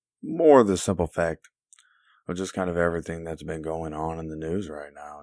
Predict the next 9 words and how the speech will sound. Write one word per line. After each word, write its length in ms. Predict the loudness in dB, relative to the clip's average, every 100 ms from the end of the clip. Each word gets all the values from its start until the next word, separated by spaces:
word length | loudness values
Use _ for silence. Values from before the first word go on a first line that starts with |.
| -18
just 320 | -20 -20 _ _ _ _ _ _ _
what 200 | -4 -2
we're 120 | -2
seeing 440 | -4 -6 -6 -6 -4
everywhere. 840 | -4 -4 -6 -4 -4 -4 -4 -6
And 180 | -8 -18 _ _ _ _ _ _ _ _ _ _ _ _ -20 -20 -20 -8
I 140 | -4 -2
mean, 160 | -2
just, 280 | -2 -6 -8